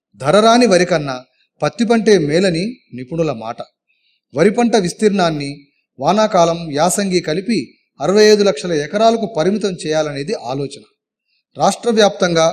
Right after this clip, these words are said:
డెబ్బై లక్షల ఎకరాల్లో పత్తి వేసినా డిమాండ్ ఖాయమని వ్యవసాయ మార్కెట్ నిపుణులు అంటున్నారు. గతేడాది దాదాపు యాభై ఐదు లక్షల ఎకరాల్లో పత్తి పంట వేశారు. ఈసారి పత్తిని అదనంగా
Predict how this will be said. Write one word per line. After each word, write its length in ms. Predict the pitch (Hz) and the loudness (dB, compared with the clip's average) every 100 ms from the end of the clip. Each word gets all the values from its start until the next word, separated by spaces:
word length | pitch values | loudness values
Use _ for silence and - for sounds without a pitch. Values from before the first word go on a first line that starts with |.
| - _ _ _ | -4 _ _ _
డెబ్బై 320 | 110 156 175 208 | -8 -2 4 4
లక్షల 300 | 196 180 180 | 4 0 0
ఎకరాల్లో 540 | 147 208 220 208 190 202 | 0 2 4 4 2 -2
పత్తి 380 | 190 147 - 220 | -4 -8 -4 0
వేసినా 360 | 196 196 202 156 - _ _ _ | 0 0 -2 -4 -8 _ _ _
డిమాండ్ 380 | 139 175 214 202 | -6 -2 -2 -4
ఖాయమని 580 | - 139 214 180 151 220 - _ - | -4 -2 0 -2 -4 -10 -18 _ -10
వ్యవసాయ 380 | 143 170 196 | -8 -2 0
మార్కెట్ 380 | 175 156 - 143 | 0 -2 -4 -10
నిపుణులు 320 | 139 147 160 151 | -14 -12 -6 -6
అంటున్నారు. 440 | 120 131 113 92 _ _ _ _ _ _ _ - | -6 -12 -14 -20 _ _ _ _ _ _ _ -4
గతేడాది 600 | 160 175 208 233 196 170 180 - _ _ _ _ | 0 4 4 4 4 0 -2 -10 _ _ _ _
దాదాపు 420 | 123 143 202 214 202 | -6 2 4 4 2
యాభై 340 | 147 180 196 | 2 4 4
ఐదు 200 | 214 208 | 4 4
లక్షల 300 | 190 - 160 | 0 -2 -4
ఎకరాల్లో 500 | 131 - 208 180 156 | -2 2 4 4 2
పత్తి 280 | - 135 - | -2 -4 -6
పంట 220 | 185 165 | -6 -4
వేశారు. 400 | 143 117 - 113 _ _ _ _ _ - | -6 -6 -12 -18 _ _ _ _ _ 0
ఈసారి 360 | 208 220 208 185 | 2 4 4 4
పత్తిని 340 | 160 - 220 | 0 0 2
అదనంగా 480 | 160 185 220 190 | 4 4 4 4